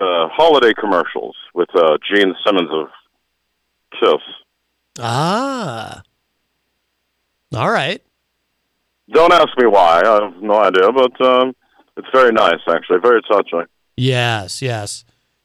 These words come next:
Speaker 2: Uh, Brian Mackey
Speaker 1: I think
Speaker 2: shared,
Speaker 1: I
Speaker 2: uh, a, a link to, uh, Beth by, uh, by Kiss, but you didn't write that. That was, uh, Peter Criss, of course.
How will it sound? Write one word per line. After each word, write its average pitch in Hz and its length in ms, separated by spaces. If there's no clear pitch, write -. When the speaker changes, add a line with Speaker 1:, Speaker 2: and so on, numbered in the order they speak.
Speaker 2:
Uh, 143 380
Brian 185 280
Mackey 185 340
Speaker 1:
I 170 100
think - 20
Speaker 2:
shared, 147 380
Speaker 1:
I 139 80
Speaker 2:
uh, 123 40
a, 139 280
a 131 260
link 147 420
to, 143 200
uh, 120 200
Beth 151 560
by, 113 300
uh, 101 280
by 110 180
Kiss, 104 460
but 135 200
you 254 140
didn't 254 220
write 220 300
that. 226 320
That 170 180
was, 139 200
uh, 120 180
Peter 220 280
Criss, 196 460
of 135 160
course. - 460